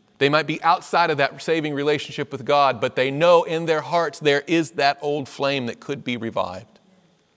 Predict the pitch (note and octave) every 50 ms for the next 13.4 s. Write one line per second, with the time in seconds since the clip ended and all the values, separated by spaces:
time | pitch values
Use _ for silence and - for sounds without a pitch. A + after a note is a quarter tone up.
0 | _ _ _ _ _ _ _ _ _ _ _ _ _ _ _ _ - C3 - B2+
1 | C#3 D3 D3+ C#3 C3 A2+ - C3 - - A#2+ A2 - - - A2+ - - A#2 A2+
2 | G#2+ A2+ - G#2+ G2+ - _ - D3+ - - _ _ _ _ _ _ _ _ -
3 | A#2 - - - C#3+ A#2+ - - G#2+ G2 - - G2 - - - - - - _
4 | _ _ _ _ _ _ _ _ _ _ _ _ _ _ _ _ _ _ _ _
5 | _ _ _ _ _ _ _ _ _ _ _ _ _ _ _ _ _ _ _ _
6 | _ _ - B2+ C3+ C#3+ B2 C#3 C#3+ C#3+ - - D3+ D3 C3+ C3+ C3 - A#2+ A2+
7 | D3 F3 C3 - - - - G#2+ F#2+ F#2 F2+ - - F2+ - - _ - - -
8 | _ _ _ _ _ _ _ _ _ _ _ _ _ _ _ _ _ _ _ _
9 | _ _ _ _ _ _ _ C3 D#3 G3 F3+ D#3 C3+ B2 A2 G#2 A#2 B2+ C#3 -
10 | - - - C#3+ D3 D#3 - B2 - - - D3 C#3 A#2 - - A#2 C#3 C#3+ -
11 | D3+ - - C#3+ C#3+ C#3+ A2 A2 - - - A3+ G#3+ - - _ - G#2+ - -
12 | - F#2+ - - G2+ - - - - A#2 A#2 - C3+ C3+ C3 - - D#3+ F3 F3
13 | D#3 B2 G#2 - - - - -